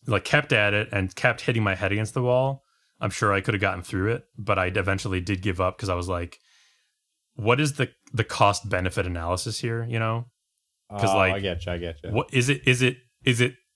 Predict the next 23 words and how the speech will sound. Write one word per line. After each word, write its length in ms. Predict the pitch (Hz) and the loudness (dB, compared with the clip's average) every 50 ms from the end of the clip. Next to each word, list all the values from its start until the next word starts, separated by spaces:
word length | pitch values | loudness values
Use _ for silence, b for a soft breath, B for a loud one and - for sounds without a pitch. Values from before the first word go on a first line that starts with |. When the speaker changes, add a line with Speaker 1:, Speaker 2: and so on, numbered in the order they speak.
| _ _ - | _ _ -2
Speaker 1:
I 80 | - 117 | 2 2
reached 260 | 120 143 175 - - | 4 4 4 4 2
a 40 | 123 | 0
point 280 | - - 123 117 117 104 | 2 2 2 2 2 2
where 260 | 98 95 95 95 - - | 2 2 2 2 0 0
I, 140 | 104 104 - - | 0 0 2 2
I 40 | - | 2
wasn't 240 | - 117 117 117 - | 2 2 2 0 -4
sure 180 | - - 107 | -2 -2 -2
that 80 | 101 98 | 0 0
I 80 | 90 | -2
was 340 | 90 92 90 90 - - - _ _ _ _ _ | -2 -2 -4 -4 -6 -8 -10 _ _ _ _ _
having 360 | - - - 117 98 95 92 87 | -12 -4 -2 0 0 0 -2 -6
fun 400 | - - - - - 113 101 90 | -6 -10 -14 -6 -4 -2 -2 -2
any 140 | 90 85 | -2 -4
longer. 480 | 82 82 82 80 85 82 87 85 87 - _ _ _ _ _ _ _ _ _ _ _ _ _ _ - | -6 -6 -6 -6 -8 -8 -10 -12 -14 -16 _ _ _ _ _ _ _ _ _ _ _ _ _ _ -8
And 300 | - 101 95 95 90 95 | -4 -2 -2 -2 -2 -4
whenever 340 | - 104 104 104 98 95 104 | -2 -2 0 0 2 2 2
that 160 | 101 95 95 | 2 2 2
happens 240 | 104 98 92 95 90 | 0 -2 -2 -2 -4
in 80 | 87 | -4
a 40 | 87 | -4
game, 160 | 90 90 87 | -4 -4 -4